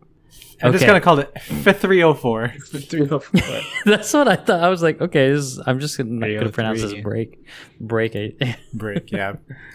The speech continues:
Speaker 1: Well, that's the album we're talking about, so yeah.
Speaker 3: Let's get to it. Yeah.
Speaker 2: Wonderful. Okay, so, uh, I will admit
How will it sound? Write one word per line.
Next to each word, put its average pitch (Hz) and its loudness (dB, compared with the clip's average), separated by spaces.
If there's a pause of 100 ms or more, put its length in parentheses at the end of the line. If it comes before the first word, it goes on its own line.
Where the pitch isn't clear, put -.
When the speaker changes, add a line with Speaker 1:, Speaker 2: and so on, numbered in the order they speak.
(100)
Speaker 1:
Well, 190 10
that's 165 6
the 156 4
album 127 8
we're 117 -2
talking 110 0
about, 113 -2
so 127 2 (100)
yeah. 170 2 (200)
Speaker 3:
Let's - -20
get 101 -8
to - -18
it. 101 -18 (100)
Yeah. 107 -2 (1000)
Speaker 2:
Wonderful. 110 -4
Okay, 135 2
so, 143 0 (480)
uh, 135 4 (360)
I 151 4
will 175 4
admit 175 -2